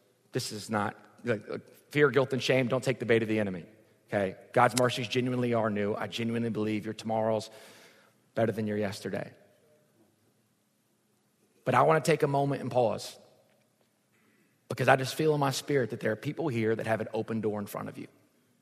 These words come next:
Maybe it's an open door to walk. Maybe it's an open door to do something. The doors you walk through create a ripple effect that become a tidal wave for your children.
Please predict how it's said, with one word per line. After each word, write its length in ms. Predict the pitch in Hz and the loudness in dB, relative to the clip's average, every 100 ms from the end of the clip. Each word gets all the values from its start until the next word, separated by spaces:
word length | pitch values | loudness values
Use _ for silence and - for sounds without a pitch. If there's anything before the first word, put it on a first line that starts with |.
| _ _ _ _ _ _ _ _ _ _ | _ _ _ _ _ _ _ _ _ _
Maybe 160 | 117 117 | -4 -2
it's 120 | 117 | -4
an 60 | 113 | -4
open 200 | 117 113 | -4 -2
door 100 | 104 | 0
to 60 | |
walk. 320 | 104 139 - - - - _ _ _ _ _ _ _ _ _ _ 117 | 2 2 0 -12 -20 -20 _ _ _ _ _ _ _ _ _ _ -2
Maybe 200 | 117 117 | 0 -2
it's 100 | 120 | -2
an 80 | |
open 240 | 117 113 117 | -4 -2 -2
door 160 | 120 | 0
to 60 | 113 | 0
do 160 | 113 110 | -4 -4
something. 420 | 107 104 98 92 _ - - - _ _ _ _ _ _ _ | -6 -8 -12 -14 _ -20 -20 -20 _ _ _ _ _ _ _
The 80 | 90 | -10
doors 400 | 117 113 143 131 | -2 2 2 2
you 100 | 151 | 0
walk 300 | 110 101 - | 0 -2 -6
through 300 | 101 90 92 - - | -10 -10 -12 -20 -20
create 280 | - 113 101 | -4 -2 -2
a 40 | |
ripple 380 | 87 113 139 135 | -4 -4 -2 -4
effect 360 | 120 110 110 | -2 -4 -4
that 120 | 117 117 | -8 -8
become 240 | - 104 | -8 -10
a 60 | 98 | -8
tidal 460 | - 107 107 104 | -10 -8 -6 -8
wave 200 | 104 104 | -8 -10
for 140 | - 110 | -12 -14
your 100 | 101 | -12
children. 400 | - 85 - | -12 -12 -16